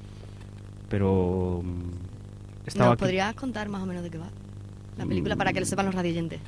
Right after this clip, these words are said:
Speaker 2: que nos
Speaker 1: Pues
Speaker 2: estén escuchando ahora mismo?
Speaker 1: sí, quizá no recuerdo muy bien. Leonardo DiCaprio llega a un país, se asocia con uno de los locales y todo ronda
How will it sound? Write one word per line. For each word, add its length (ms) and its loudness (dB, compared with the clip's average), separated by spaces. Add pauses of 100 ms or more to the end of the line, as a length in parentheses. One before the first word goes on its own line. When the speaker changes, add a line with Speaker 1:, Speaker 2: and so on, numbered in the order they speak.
(180)
Speaker 2:
que 60 -10
nos 40 -6
Speaker 1:
Pues 120 12
Speaker 2:
estén 140 4
escuchando 320 -4
ahora 100 -4
mismo? 100 -2
Speaker 1:
sí, 140 4
quizá 240 4
no 180 6
recuerdo 380 6
muy 120 4
bien. 380 6 (340)
Leonardo 380 8
DiCaprio 720 6
llega 180 8
a 20 6
un 80 4
país, 400 4
se 80 2
asocia 360 2
con 140 0
uno 240 6
de 60 6
los 160 4
locales 580 4 (320)
y 80 -4
todo 240 6
ronda 640 10